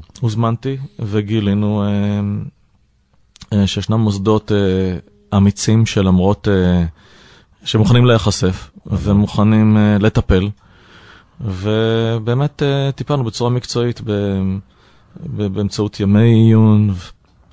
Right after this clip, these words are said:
Speaker 1: והסברה, אה, בכל מיני מוסדות למיניהם ברחבי הארץ.
Speaker 2: חשוב מאוד. שמעתי עד כדי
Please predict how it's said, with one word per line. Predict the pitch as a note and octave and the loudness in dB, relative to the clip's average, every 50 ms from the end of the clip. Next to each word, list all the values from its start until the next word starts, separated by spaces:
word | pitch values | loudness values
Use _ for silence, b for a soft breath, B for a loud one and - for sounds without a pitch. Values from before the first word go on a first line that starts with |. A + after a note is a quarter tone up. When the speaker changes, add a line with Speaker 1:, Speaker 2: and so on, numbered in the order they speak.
| - G#2 G2 | -8 -4 -2
Speaker 1:
והסברה, | G2+ G2+ G2 - - G#2+ G2 G2 F#2 G2+ G#2+ G#2 G2+ G2+ G2 - - _ - - | 0 -2 -2 -2 -2 -2 0 0 2 2 2 2 2 0 -2 -4 -10 _ -8 -4
אה, | F#2+ F2+ F2 E2+ F2 E2+ E2+ E2+ F2+ F2+ b b b b b b b b b b b b _ - - - | -4 -2 -2 -2 -4 -6 -6 -8 -10 -12 b b b b b b b b b b b b _ -18 -14 -10
בכל | G#2+ F#2+ F#2 F#2+ G2 F#2 - - G2+ | -8 -6 -6 -6 -6 -6 -6 -4 -4
מיני | G2 G2 G2 | -2 -2 -2
מוסדות | G2 G2+ F#2+ F2 F#2+ G2 G2 - | -2 -4 -4 -6 -6 -8 -6 -6
למיניהם | G2+ F#2 F#2 F#2 F#2 F2+ F#2 | -6 -4 -4 -2 -2 0 0
ברחבי | F#2 F#2 F#2 F2 F2+ E2+ F2+ F2+ | 0 0 -2 -2 -4 -2 -2 -2
הארץ. | F#2 F#2+ A2 - - - | -2 -4 -4 -6 -8 -10
Speaker 2:
חשוב | C#2+ - - D#2 D2 C#2+ | -12 -10 -8 -8 -8 -6
מאוד. | C#2+ C#2 C#2+ - | -8 -8 -8 -8
שמעתי | - D2 D2+ E2+ - - D#2+ | -8 -6 -6 -6 -4 -4 -4
עד | D#2 - | -4 -4
כדי | - D#2+ D2 E2+ | -6 -6 -6 -4